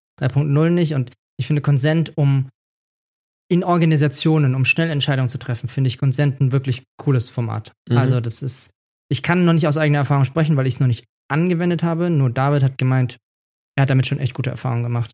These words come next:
Speaker 1: Also
Speaker 2: Oh, wir, wir,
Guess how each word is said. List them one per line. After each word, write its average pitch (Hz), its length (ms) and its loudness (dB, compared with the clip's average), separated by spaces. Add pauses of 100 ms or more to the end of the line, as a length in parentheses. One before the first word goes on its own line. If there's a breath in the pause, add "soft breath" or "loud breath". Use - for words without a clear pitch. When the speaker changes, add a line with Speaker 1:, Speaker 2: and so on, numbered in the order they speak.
Speaker 1:
Also 123 400 -4 (680 loud breath)
Speaker 2:
Oh, 170 260 2
wir, 123 420 -2
wir, 120 360 4